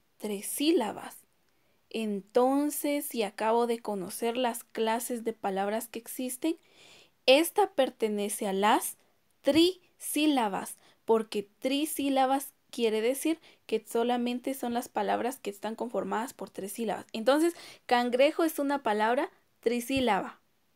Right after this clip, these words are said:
De esa manera lo van a realizar ustedes. Así que vamos con la siguiente. Pato. A ver, realicemos la actividad.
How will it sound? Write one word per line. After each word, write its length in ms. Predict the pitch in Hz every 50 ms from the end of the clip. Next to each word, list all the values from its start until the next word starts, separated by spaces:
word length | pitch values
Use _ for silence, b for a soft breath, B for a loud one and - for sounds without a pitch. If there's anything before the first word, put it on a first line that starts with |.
| _ _ _ _ _ _ _ _ _ _ _ _ _ -
De 120 | 190 196
esa 160 | 190 240 240
manera 400 | 240 254 254 247 247 254 262 330
lo 140 | 381 320 233
van 140 | 214 202 208
a 60 | 208
realizar 460 | 202 208 196 185 185 - - 196 190
ustedes. 420 | 185 - _ - - - - - -
Así 200 | - - - 202
que 140 | - 220
vamos 360 | 233 269 339 - - - - - _ _ _ _ _ _ _ _ _ _ _ _ _ _ _ _ _ _ _ _ _ _ _ _ _ _ _ _ _ _ -
con 160 | - - 196
la 100 | 190 185
siguiente. 560 | 190 - 233 226 247 233 190 - - - _ _ _ _ _ _ _ _ _ _ _ _ _ _ _ _ _ _ _ _ _ _ _ _ _ _ _ _ _ _ _ _ _ _ _ _ _ _ _ _ _ _ _ _ -
Pato. 540 | 285 302 302 302 302 _ - - 185 - - _ _ _ _ _ _ _ _ _ _ _ _ _ _ _ _ _ _ _ _ _ _ _ _ _ _ _ _ _ _ _ _ _ _ _ _ _ _ _ _ _ _ - -
A 120 | 214 208
ver, 240 | 196 208 240 - _ _ _ _ _ _ _ _ _ _ _ -
realicemos 640 | - 214 208 208 202 196 196 - 208 202 202 214 226
la 80 | 240
actividad. 460 | 247 247 - 247 240 240 240 247 311